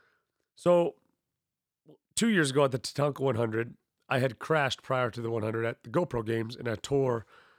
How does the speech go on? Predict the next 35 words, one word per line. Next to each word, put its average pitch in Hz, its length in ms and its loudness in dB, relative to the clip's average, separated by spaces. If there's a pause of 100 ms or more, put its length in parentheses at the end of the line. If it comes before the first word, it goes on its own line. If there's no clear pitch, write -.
(140)
my 127 160 2
bibs, 117 520 0
uh, 113 300 -2
an - 160 -8
E 151 120 -2
three 131 180 -2
fitness - 340 -4
kit - 220 -4
we 113 120 -2
had 107 200 -4 (600)
co-branded 117 600 2
together, 113 360 0
and 123 380 -2 (760)
I 135 100 2
tore 170 220 2
the 160 80 2
bibs 123 280 0
and 110 100 -6
shredded 123 320 0
my 113 120 2
leg. 131 360 2
As 117 60 -6
a - 20 -4
matter 131 140 2
of - 60 -8
fact, 131 140 -4
I 127 60 -6
still - 440 0
have 113 280 -4 (600)
scarring 120 440 0
from 110 180 -12
that, 113 160 -8
which 113 140 -12
is 120 80 -12
crazy. 117 380 -6